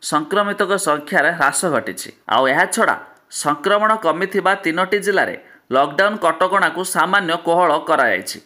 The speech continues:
ତେବେ କଟକଣା କୋହଳ ହୋଇଥିବା ଜିଲ୍ଲାଗୁଡ଼ିକ ହେଲା ନୂଆପଡ଼ା, ଗଜପତି ଓ ସୁନ୍ଦରଗଡ଼।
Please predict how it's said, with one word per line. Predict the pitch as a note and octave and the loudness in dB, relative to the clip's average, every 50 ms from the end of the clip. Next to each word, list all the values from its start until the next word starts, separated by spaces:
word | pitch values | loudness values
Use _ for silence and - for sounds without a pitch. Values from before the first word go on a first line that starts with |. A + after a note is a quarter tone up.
| _ _ _ _ _ _ - | _ _ _ _ _ _ -4
ତେବେ | C#3+ D#3 E3 | -2 -2 0
କଟକଣା | D#3+ D#3 D#3 D#3 D#3 G3 F#3+ G3 G#3 G#3 G#3 | 0 0 0 0 0 -2 0 0 0 0 0
କୋହଳ | G#3 - E3+ E3+ F3+ F#3 G3 | 0 0 0 2 4 4 4
ହୋଇଥିବା | G3 F#3+ G3 F#3+ F#3+ - F#3+ G3 F#3+ | 2 2 0 -2 -2 0 0 0 0
ଜିଲ୍ଲାଗୁଡ଼ିକ | D3+ C#3+ D#3 E3 F3 F3+ F#3+ F#3+ G3 - G3+ | 0 0 0 2 2 2 2 0 -2 0 0
ହେଲା | G3 F3 B2 E2+ - - - - _ _ _ - | 0 0 0 -2 -4 -8 -16 -20 _ _ _ -4
ନୂଆପଡ଼ା, | A#2 B2+ C3+ D3 - - F#3 F#3 F#3+ G3 G3 - - - - | 0 2 2 2 4 4 4 4 2 2 -2 -6 -14 -12 -4
ଗଜପତି | - B2 B2 - - - F3 F3 E3+ - G3 G3+ - - - - | 0 0 0 0 0 -2 -2 -2 -2 -2 -6 -8 -8 -8 -4 -2
ଓ | D3 | -2
ସୁନ୍ଦରଗଡ଼। | D3+ - - E3+ E3+ E3+ F#3 E3+ C#3+ A#2+ - - | -2 -2 -4 -4 -2 0 0 0 0 -2 -4 -6